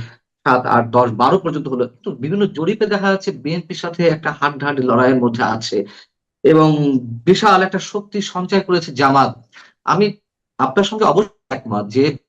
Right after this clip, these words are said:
ভোট তো মানুষই দেবে, কিন্তু মানুষের চিন্তার জগতে আঘাত করা বা তাদের মানসিক জগতে প্রভাব বিস্তার করা, এই যে মেকানিজমের একটা বিষয়, একটা পরিবেশ তৈরি করা, আপনি নিজেই পরিবেশ কথা বলছেন যে বহির্বিশ্বে একটা পরিবেশ হয়তো তৈরি করতে পারে, কি, মানে সেই পরিবেশের মধ্যে দিয়ে কি জামাত এখন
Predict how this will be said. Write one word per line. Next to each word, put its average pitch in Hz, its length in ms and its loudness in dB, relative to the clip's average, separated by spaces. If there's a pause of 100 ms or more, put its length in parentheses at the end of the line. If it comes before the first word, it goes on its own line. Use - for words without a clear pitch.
ভোট 202 220 2 (220)
তো - 100 0
মানুষই 196 380 0
দেবে, 113 300 -4 (680)
কিন্তু 208 160 -2
মানুষের 196 920 -2 (320)
চিন্তার 180 500 -2
জগতে 170 320 -4
আঘাত 165 480 -4
করা 117 320 -4
বা 127 320 -2 (320)
তাদের 139 300 -2
মানসিক 156 500 -4
জগতে 151 720 -2
প্রভাব 156 340 -2
বিস্তার 151 400 -8
করা, 110 360 -6 (400)
এই 156 140 4
যে 165 80 6
মেকানিজমের 185 800 4
একটা 170 180 -2
বিষয়, 127 400 -2
একটা 117 160 -4
পরিবেশ 196 580 0
তৈরি 143 200 -6
করা, 127 140 -4
আপনি 131 200 -6
নিজেই 185 180 2
পরিবেশ 180 340 0
কথা 139 100 -8
বলছেন 123 340 -6
যে 120 60 -8
বহির্বিশ্বে 156 540 2
একটা 156 120 -4
পরিবেশ 190 460 4
হয়তো 151 140 -4
তৈরি 127 220 0
করতে 113 180 -8
পারে, 104 180 -8
কি, - 320 -10
মানে 139 320 0
সেই 170 180 0
পরিবেশের 170 460 -2
মধ্যে 185 200 -4
দিয়ে 190 260 0
কি 202 120 -8
জামাত 180 360 -8
এখন 190 280 -6